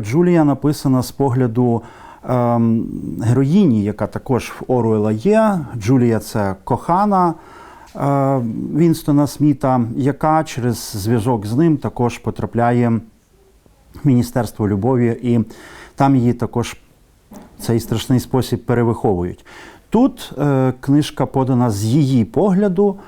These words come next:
Е, Джулія, е, власне, є центром оповіді, і ми дізнаємося багато того, що залишалося поза лаштунками. Тобто це така, ем, жіноча версія, жіночий погляд на,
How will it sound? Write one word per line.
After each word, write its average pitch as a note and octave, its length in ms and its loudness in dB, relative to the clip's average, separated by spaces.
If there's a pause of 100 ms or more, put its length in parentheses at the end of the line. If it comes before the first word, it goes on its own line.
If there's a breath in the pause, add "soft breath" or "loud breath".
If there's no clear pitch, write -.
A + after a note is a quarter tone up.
(440 loud breath)
Е, B2+ 400 0
Джулія, A2 880 0 (200)
е, G#2+ 580 -2 (120)
власне, A2 360 -2
є G2+ 260 0
центром G#2+ 680 -2
оповіді, D3 840 0
і A#2+ 500 2 (180)
ми B2+ 180 4
дізнаємося A#2 680 0
багато A2+ 640 -2 (320 loud breath)
того, B2+ 220 0
що A#2+ 200 -6
залишалося A2+ 640 -2
поза B2 340 0
лаштунками. F#2+ 600 -6
Тобто C3+ 160 -4
це B2 120 -8
така, B2 320 -2 (360 loud breath)
ем, A2 340 0 (160)
жіноча A#2+ 540 0
версія, A#2+ 800 -2
жіночий A#2 380 -2
погляд A#2 500 -2 (340 loud breath)
на, A#2 320 2